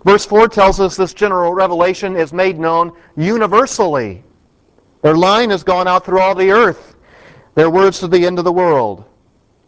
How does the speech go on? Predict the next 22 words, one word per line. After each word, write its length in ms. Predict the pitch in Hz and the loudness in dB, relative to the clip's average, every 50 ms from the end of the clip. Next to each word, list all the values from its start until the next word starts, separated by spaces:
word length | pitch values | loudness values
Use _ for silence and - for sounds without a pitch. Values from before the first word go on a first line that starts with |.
| _ _ _ _ _ - | _ _ _ _ _ -4
And 100 | 170 170 | 0 2
verses 360 | 214 254 262 - 226 190 - | 0 0 0 -2 -6 -6 -2
five 280 | - 214 208 202 202 | 0 0 0 0 -2
through 180 | - - 196 190 | -2 -4 -4 -4
six 300 | - - 233 214 202 - | -4 -2 -4 -4 -4 -4
continue 460 | - - 185 165 - 240 247 240 214 | -8 -10 -8 -6 -6 -6 -6 -4 -2
that 160 | 185 175 165 | -2 -2 0
idea 380 | 165 160 160 156 143 160 165 165 | 0 0 -2 -2 -2 -2 -2 -2
of 80 | 139 135 | -2 -4
universal 520 | 165 185 170 147 165 165 156 - 165 143 | -6 -6 -4 -4 -4 -6 -6 -4 -6 -4
witness, 400 | 143 180 190 160 165 160 - - | -2 -4 -4 -4 -4 -6 -6 -4
but 200 | - 175 160 - | -4 -4 -2 -2
they 160 | 170 175 175 170 - - - - - | -2 -2 -2 -4 -10 -20 -20 -10 -4
have 160 | - 247 254 | -2 0 0
another 300 | 233 202 208 233 220 190 | 0 0 0 0 0 0
feature 380 | 175 - 214 208 185 - 170 147 | 0 -2 -4 -6 -6 -6 -8 -8
to 260 | - - - 214 175 | -6 -4 -2 -2 -2
them. 240 | 135 123 123 139 147 _ _ _ _ _ _ _ _ _ _ | -2 -2 -6 -6 -10 _ _ _ _ _ _ _ _ _ _
They 100 | - 190 | -2 -2
speak 320 | 190 - - - 294 254 - | -2 -2 -4 -4 -4 -2 0
of 240 | 240 220 208 180 165 | 0 0 0 0 0
the 260 | 190 190 185 180 | 0 0 0 -2